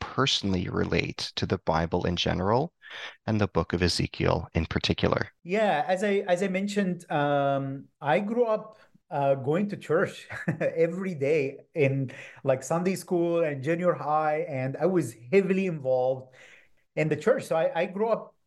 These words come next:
Speaker 2: like, reading the Bible for, like, uh, meditation and contemplative readings and, um,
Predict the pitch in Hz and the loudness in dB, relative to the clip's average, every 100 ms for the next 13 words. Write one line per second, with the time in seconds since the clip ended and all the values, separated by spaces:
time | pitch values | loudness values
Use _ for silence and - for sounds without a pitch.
0 | _ 147 147 147 - 147 143 180 175 160 | _ 0 0 -2 -6 -2 0 0 0 2
1 | 175 170 165 156 135 131 131 - - 127 | 0 0 -2 -4 4 2 2 -8 -4 0
2 | 117 120 131 120 120 214 - 202 185 175 | 2 2 0 0 0 0 0 0 0 0
3 | 135 123 120 120 127 120 196 208 202 202 | -2 0 0 0 0 0 0 0 0 -2
4 | 160 180 175 170 165 160 - - - - | -2 0 2 2 2 -2 -6 -14 -20 -20
5 | - _ 147 147 147 147 143 127 - 147 | -20 _ -2 2 2 2 -2 -6 -6 -2
6 | 131 127 127 123 123 120 120 | 2 2 2 2 -2 -4 -8